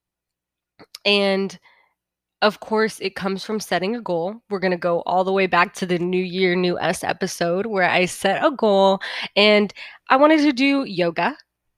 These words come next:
And I think I said I wanted to do it four days a week. Guys, okay, I don't think I ever did yoga four days consecutively in a week. I tried.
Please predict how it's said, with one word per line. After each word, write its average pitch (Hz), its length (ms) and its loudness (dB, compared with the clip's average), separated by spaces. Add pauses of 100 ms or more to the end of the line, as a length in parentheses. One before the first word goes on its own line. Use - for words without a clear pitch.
(140)
And 226 120 6
I 240 60 8
think 285 320 0
I 311 80 6
said 220 200 0
I 190 80 4
wanted 175 260 -2
to 160 100 -10
do 160 200 -6
it 151 180 -8
four 240 420 -2
days 180 300 -2
a 160 60 -4
week. - 320 -14 (1300)
Guys, - 440 -6 (1040)
okay, 190 520 2 (680)
I 254 80 0
don't 285 260 0
think 190 440 -2
I 170 260 0
ever 156 280 -2
did 160 320 -8
yoga - 420 -4
four - 260 -4
days - 440 -12 (140)
consecutively 165 880 -8
in - 180 -8
a 151 100 -4
week. 160 480 -10 (640)
I 180 720 2 (120)
tried. 285 500 0